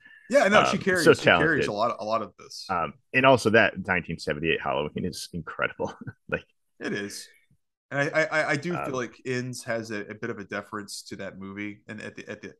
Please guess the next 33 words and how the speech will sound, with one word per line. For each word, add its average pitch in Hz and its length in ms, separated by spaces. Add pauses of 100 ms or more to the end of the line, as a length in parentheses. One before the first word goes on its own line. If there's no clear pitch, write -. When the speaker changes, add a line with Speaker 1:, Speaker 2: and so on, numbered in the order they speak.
Speaker 1:
obviously 104 420
with 107 180
the, 98 260
they 87 80
have 101 120
Speaker 2:
Hmm. 101 60
Speaker 1:
the, 98 220
the - 60
final 101 240
shots 98 420
of 98 140 (1400)
Laurie's 127 440
house 110 380
and 101 80
neighborhood, 101 640
and 104 120
it's - 200
warm 123 400
and 107 80
it's - 120
open 98 520
and 95 140
it's 90 220
bright 101 640
and 98 100
it's - 160
not 107 360
this 104 140
scary, 101 460
dark 92 360
thing 98 140
anymore. 87 320
Like, 92 160